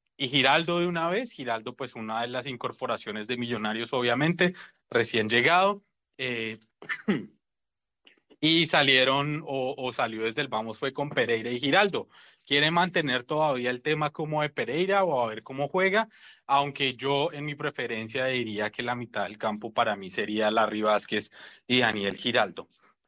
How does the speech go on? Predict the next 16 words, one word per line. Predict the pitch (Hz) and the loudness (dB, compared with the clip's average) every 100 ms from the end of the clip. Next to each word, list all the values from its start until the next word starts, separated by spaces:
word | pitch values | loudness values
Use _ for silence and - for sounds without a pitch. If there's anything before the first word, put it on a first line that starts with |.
| _ - | _ -2
Vimos | 170 196 196 | 2 4 4
un | 220 214 | 2 4
experimento | 208 - 226 196 151 143 180 | 0 0 -2 0 -2 -2 -6
interesante | 160 190 147 143 135 156 | -4 -4 -2 -2 -4 -6
y | |
creo | 151 165 | -8 -8
que | 156 | -8
es | 160 - | -10 -8
el | 156 | -8
tercer | 151 147 - 120 - | -6 -6 -4 -6 -4
punto | 175 170 156 175 - - - - | -2 -2 -2 -4 -4 -20 -20 -4
en | 143 | 2
la | 135 127 | 4 4
parte | 127 120 - | 2 0 2
de | 151 | 4
arriba, | 156 123 131 160 214 | 4 4 2 2 2